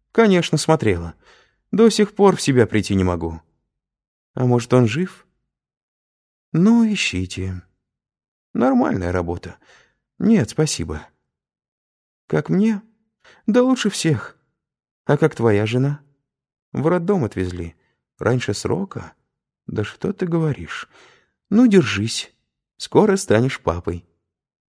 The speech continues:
«Когда я мамой стану?» <laughs> «Ха-ха. Хорошо,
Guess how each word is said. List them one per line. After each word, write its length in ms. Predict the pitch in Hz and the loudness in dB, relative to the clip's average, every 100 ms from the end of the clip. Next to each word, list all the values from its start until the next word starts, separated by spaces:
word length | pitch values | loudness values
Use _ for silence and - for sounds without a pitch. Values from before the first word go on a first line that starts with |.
| _ | _
«Когда 340 | - 131 135 | 2 4 6
я 320 | 143 127 160 175 | 6 6 4 2
мамой 300 | 107 90 85 | 0 -2 -4
стану?» 440 | - 85 78 87 _ _ _ | -4 -4 -4 -12 _ _ _
<laughs> 280 | _ _ _ | _ _ _
«Ха-ха. 580 | - 127 117 - 95 _ - - - _ _ _ _ | -4 0 0 -4 -10 _ -20 -20 -20 _ _ _ _
Хорошо, 560 | - 240 233 254 233 | 4 4 4 2 2